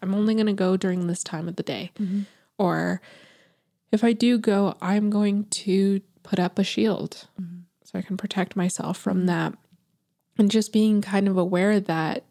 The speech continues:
Speaker 1: social media is designed to make you feel inferior
Speaker 2: Mm-hmm.
Speaker 1: and inadequate about yourself. Um,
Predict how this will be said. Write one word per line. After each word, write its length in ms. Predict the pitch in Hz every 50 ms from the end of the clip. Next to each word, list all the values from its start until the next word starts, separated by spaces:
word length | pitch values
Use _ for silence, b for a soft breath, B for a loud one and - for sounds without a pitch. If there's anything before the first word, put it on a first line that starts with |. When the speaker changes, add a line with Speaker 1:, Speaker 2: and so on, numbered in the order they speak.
| _ -
Speaker 1:
social 320 | - - 214 208 - - 220
media 240 | 214 208 214 208 190
is 100 | 190 196
designed 480 | - - 208 - 190 175 180 190 202
to 80 | 196 196
make 180 | 180 180 180 -
you 100 | 180 185
feel 420 | - - 190 180 180 180 175 - - _ _ -
inferior 720 | 220 202 196 190 - - 190 185 185 190 190 190 196 214 226
Speaker 2:
Mm-hmm. 180 | 220 208 190 202
Speaker 1:
and 140 | 196 185
inadequate 720 | 180 180 180 160 147 175 175 180 - - - 190 185 - -
about 260 | - 185 - 185 -
yourself. 680 | - 196 185 - - - - 180 202 220 226 - - - b b b b b b b b b b b b _ -
Um, 500 | - 202 190 185 175 170 175 190 208